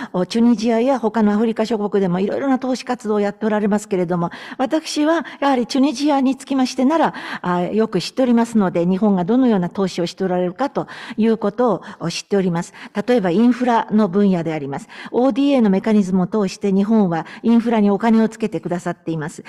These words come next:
全部で四十二ぐらいのプロジェクトが今走っておりまして、インフラでありますとか、電力セクター、それから、あ、橋梁を建設するということ、それから塩水の淡水化のプロジェクトでありますとか、エネルギー関連プロジェクト、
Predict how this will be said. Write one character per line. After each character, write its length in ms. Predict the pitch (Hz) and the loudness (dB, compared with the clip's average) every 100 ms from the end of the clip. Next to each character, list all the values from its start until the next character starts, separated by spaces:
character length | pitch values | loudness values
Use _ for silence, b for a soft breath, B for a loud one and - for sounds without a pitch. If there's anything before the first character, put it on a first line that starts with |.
| B 247 | B -12
全 300 | 202 240 233 | -2 2 4
部 100 | 214 | 4
で 80 | 185 | 2
四 240 | 208 277 262 | 2 2 2
十 160 | 240 | 2
二 140 | 226 254 | 2 4
ぐ 80 | 254 | 2
ら 80 | 202 | 2
い 40 | |
の 80 | 175 | 0
プ 100 | 214 | 2
ロ 120 | 214 | 0
ジ 100 | 202 | 0
ェ 20 | |
ク 100 | - | -6
ト 100 | 180 | -4
が 80 | 175 | 0
今 160 | 180 165 | 0 0
走 220 | 170 190 | -4 -6
っ 40 | |
て 120 | 180 196 | -2 0
お 40 | |
り 100 | 190 | 2
ま 100 | 196 | 2
し 140 | 196 | -2
て、 160 | - 170 B B 240 | -4 -6 B B -2
イ 160 | 214 214 | 2 4
ン 80 | |
フ 120 | 208 214 | 2 0
ラ 120 | 196 | 0
で 120 | 196 | 0
あ 60 | 196 | 2
り 80 | |
ま 120 | 220 220 | 2 0
す 100 | - | -4
と 120 | 180 | -8
か、 140 | 165 | -6
電 320 | 160 220 226 | 0 4 4
力 240 | 226 214 - | 4 2 -2
セ 140 | 208 | -6
ク 140 | 196 - | -6 -8
タ 160 | 147 | -8
ー、 40 | - B B | -8 B B
そ 120 | - | -4
れ 140 | 208 208 | -2 -2
か 160 | 208 | -2
ら、 160 | 185 180 202 - | -2 -4 -8 -8
あ、 160 | 214 - | -8 -2
橋 240 | 269 285 | 2 2
梁 300 | 269 269 254 | 4 4 4
を 40 | 247 | 2
建 240 | 247 214 | 2 2
設 220 | 208 190 | 2 -2
す 100 | - | -2
る 100 | 190 | -2
と 120 | 185 170 | -2 -2
い 80 | |
う 60 | 165 | -4
こ 140 | 156 | -6
と、 180 | 156 147 B B | -8 -10 B B
そ 100 | - | -4
れ 60 | 220 | -2
か 120 | 214 | 0
ら 80 | 196 | 0
塩 220 | 233 269 | 2 2
水 280 | 247 269 254 | 0 0 2
の 120 | 254 | 2
淡 280 | 254 254 277 | 2 2 2
水 280 | - 262 254 | 2 0 0
化 200 | 254 233 | 2 2
の 100 | 214 | 2
プ 120 | 214 | 0
ロ 100 | 190 | -2
ジ 120 | 165 | -2
ェ 40 | 165 | -8
ク 100 | - | -8
ト 140 | 160 | -8
で 80 | 156 | -6
あ 40 | |
り 80 | 160 | -6
ま 100 | 156 | -8
す 100 | 156 | -8
と 100 | 208 | -6
か、 160 | 277 - B 226 | -4 -4 B -2
エ 80 | 202 | 2
ネ 140 | 233 | 4
ル 100 | 220 | 4
ギ 140 | 196 208 | 2 0
ー 60 | |
関 220 | 214 196 | 2 2
連 180 | 190 180 | 4 2
プ 80 | 175 | 2
ロ 80 | 180 | -2
ジ 100 | 165 | -2
ェ 40 | |
ク 100 | - | -6
ト、 120 | - | -10